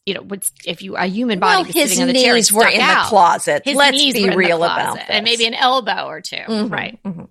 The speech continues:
Speaker 1: But
Speaker 2: Yeah.
Speaker 1: anyway, I think that's
Speaker 2: And then
Speaker 1: a great
Speaker 2: that was
Speaker 1: idea.
Speaker 2: when the, the computer monitors were three feet thick.
Speaker 1: Right, right.
Speaker 2: <laughs> So, yeah,
Speaker 1: Exactly.
Speaker 2: that was a different day.
Speaker 1: So,
Speaker 2: Well
Speaker 1: um, but you can do that
Speaker 2: Mm-hmm.
Speaker 1: in an
Speaker 2: Yeah.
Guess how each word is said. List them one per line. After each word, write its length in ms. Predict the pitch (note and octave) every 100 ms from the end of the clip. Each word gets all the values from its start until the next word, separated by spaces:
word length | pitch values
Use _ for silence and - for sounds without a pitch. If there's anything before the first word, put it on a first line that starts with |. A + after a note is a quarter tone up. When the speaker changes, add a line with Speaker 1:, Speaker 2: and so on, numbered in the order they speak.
| -
Speaker 1:
But 140 | G3+
Speaker 2:
Yeah. 60 | A3
Speaker 1:
anyway, 180 | A#3 G3
I 160 | A3 -
think 200 | D4 C4
that's 120 | C#4
Speaker 2:
And 80 | D4
then 120 | C#4+
Speaker 1:
a 20 |
great 60 | D#4+
Speaker 2:
that 40 | C#4+
was 120 | -
Speaker 1:
idea. 80 | A3+
Speaker 2:
when 140 | D4+
the, 420 | C4+ B3 _ G3 A#3
the 100 | -
computer 400 | A3 G3 D#4 D4+
monitors 580 | G3 F3 F3+ F#3+ F#3+ - _
were 140 | G3 F#3+
three 360 | - A#3+ C4+
feet 460 | C4 - A3+ - _ _ -
thick. 480 | F#4+ - - - _ _ _ _ - -
Speaker 1:
Right, 260 | C#4 A#3+ - _ - -
right. 220 | G#3 -
Speaker 2:
<laughs> 320 | - - - -
So, 160 | C4
yeah, 40 | F#3+
Speaker 1:
Exactly. 300 | A3+ D#3+ C#3
Speaker 2:
that 80 | G#3
was 120 | G#3+
a 60 | G3+
different 340 | F#3+ F#3 E3+
day. 300 | F3 C#3+ - - - - -
Speaker 1:
So, 240 | - A3+
Speaker 2:
Well 300 | B3+ A3 A3
Speaker 1:
um, 500 | G#3 G3+ F#3+ F#3+ G3+ _ -
but 180 | A#3+
you 140 | C4+ D#4
can 180 | A4 D#4
do 220 | G#3+ G3
that 340 | E3+ D#3+ E3+ _ _
Speaker 2:
Mm-hmm. 140 | B3 A#3
Speaker 1:
in 80 | F#3+
an 100 |
Speaker 2:
Yeah. 80 | E3+